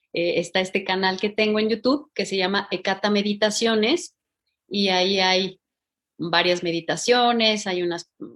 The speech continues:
platico un poquito y luego, eh, toco alguna música o, o meditamos juntos. Entonces, pues,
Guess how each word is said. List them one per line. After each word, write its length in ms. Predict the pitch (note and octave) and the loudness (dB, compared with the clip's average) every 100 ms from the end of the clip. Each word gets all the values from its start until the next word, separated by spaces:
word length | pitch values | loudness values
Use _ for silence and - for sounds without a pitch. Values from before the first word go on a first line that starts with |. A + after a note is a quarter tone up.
| - - | -20 -14
platico 440 | E3+ F#3 - G3+ F3+ | -2 -2 0 0 0
un 80 | F3+ | -2
poquito 960 | E3 E3 A#3+ A#3+ A#3 G#3+ G3+ G3 F#3+ - _ _ | -4 -4 -2 -2 -2 -2 -2 -2 -6 -12 _ _
y 120 | - F3+ | -10 -4
luego, 640 | F3 F3 F3+ F3 E3+ E3+ | -2 -2 -2 0 0 -2
eh, 320 | F3 E3 E3 D#3+ | -4 -2 -4 -4
toco 560 | F3 F3 E3+ E3 E3 D#3+ | -6 -4 -2 -2 -4 -6
alguna 320 | E3+ E3 E3+ | -8 -6 -6
música 840 | F#3 G#3 G#3+ G#3 G#3 G3 G3 F#3+ - | -2 -2 -2 -2 -4 -2 0 0 0
o, 220 | E3 D#3+ - | -2 -2 -2
o 80 | E3+ | -4
meditamos 680 | E3 E3 D#3+ F3 F3 E3+ - | -4 -4 -4 -2 -2 -4 -6
juntos. 680 | A3 A#3 A#3 A3+ G#3+ G3+ - _ _ _ | -2 0 0 0 -2 -2 -8 _ _ _
Entonces, 300 | F3+ F#3 F3+ | -12 -12 -6
pues, 420 | F3 F3 - - | -6 -6 -10 -16